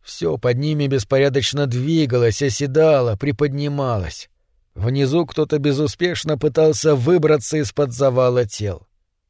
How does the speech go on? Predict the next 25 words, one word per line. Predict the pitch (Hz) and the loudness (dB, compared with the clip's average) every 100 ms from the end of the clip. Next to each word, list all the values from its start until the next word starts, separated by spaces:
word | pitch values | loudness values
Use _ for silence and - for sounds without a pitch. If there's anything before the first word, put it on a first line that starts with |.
| _ | _
Кое-кто | - 123 127 - 160 | -4 -2 -2 -2 0
из | 151 123 | 2 0
немцев | 151 139 135 123 | -2 -4 -4 -4
и | 127 | -2
полицаев | 131 127 - 165 151 113 | 0 0 0 0 0 -2
спустился | - 143 - 160 143 - | -4 -6 -4 -4 -2 -2
во | 143 151 | 0 0
враг. | 131 113 90 - _ _ _ _ _ _ - _ _ | 0 -4 -4 -10 _ _ _ _ _ _ -20 _ _
И | - 113 | -6 0
это | 139 113 120 | 0 0 0
было | 139 151 127 | 2 2 0
страшнее | - 139 120 127 127 120 | -2 -2 -4 -4 -4 -4
всего. | 95 110 92 85 - _ _ _ _ | -4 -8 -10 -12 -18 _ _ _ _
Они | - 98 127 | -6 -4 -2
ходили | 117 123 120 135 135 | 0 0 2 2 2
везде, | 131 135 113 107 90 - _ _ _ _ | 0 -2 -4 -6 -8 -12 _ _ _ _
прямо | 113 139 147 147 127 | 0 2 2 2 0
по | 147 | 0
телам, | 123 143 131 117 92 80 _ _ _ _ | -2 -2 0 0 -2 -8 _ _ _ _
по | |
еще | 110 123 - 139 | -2 -2 0 0
живым | 107 143 139 175 160 | 2 2 2 0 0
и | |
уже | 160 127 156 | 0 0 0
умершим, | 160 156 156 123 - 87 | 0 0 0 0 -2 -10